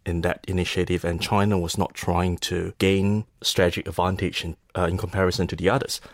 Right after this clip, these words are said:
But no, in the sense that it is a kind of commitment that China is putting itself out. And you already see that in some instances, I'm not saying in all instances, but in some of them,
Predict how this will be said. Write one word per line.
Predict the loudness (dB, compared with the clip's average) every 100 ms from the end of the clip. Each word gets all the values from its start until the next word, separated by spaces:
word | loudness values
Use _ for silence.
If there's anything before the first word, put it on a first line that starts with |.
| -20 -20 -4
But | -2 -2
no, | -2 2 2 2 0
in | 0
the | 0
sense | 2 0 2
that | 2 2
it | 0
is | 0 0 -2
a | -4
kind | 2 2 2
of | 2
commitment | 2 4 2 2 -4 -6 _ -2
that | -2 -4 -8
China | 0 2 4 4 2
is | 0 -2
putting | 0 0
itself | 0 -2 -2 -4 -4
out. | -8 -8 -8 -10 _ _ -2
And | 0 2 2
you | 2 4
already | 4 2 -2
see | 0 2
that | 4 2 2
in | 0
some | 2 2 2 2
instances, | 2 4 2 2 0 0 0
I'm | 2
not | 2 2
saying | 2 2
in | 2
all | 2 2 2
instances, | 0 -2 -4 -4 -6 0
but | 2
in | 2
some | 2 2 2
of | -2
them, | -6